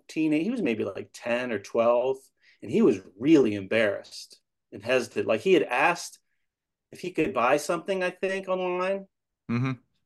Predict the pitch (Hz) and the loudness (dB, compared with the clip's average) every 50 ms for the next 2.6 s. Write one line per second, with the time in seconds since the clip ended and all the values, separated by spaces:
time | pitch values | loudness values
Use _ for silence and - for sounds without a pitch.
0 | _ _ - - - 135 135 143 147 143 135 135 131 143 135 131 139 143 143 151 | _ _ -20 -14 -14 -4 0 2 4 4 4 4 4 0 2 4 4 4 4 2
1 | 143 147 147 143 - - 147 139 143 135 131 131 127 - - 175 123 98 104 117 | 0 -2 -4 -4 -6 -8 -8 -8 -8 -6 -6 -8 -8 -6 -4 -4 -2 0 0 0
2 | 127 131 123 - - 139 135 135 131 135 135 | 0 -2 -4 0 2 4 4 4 4 0 -4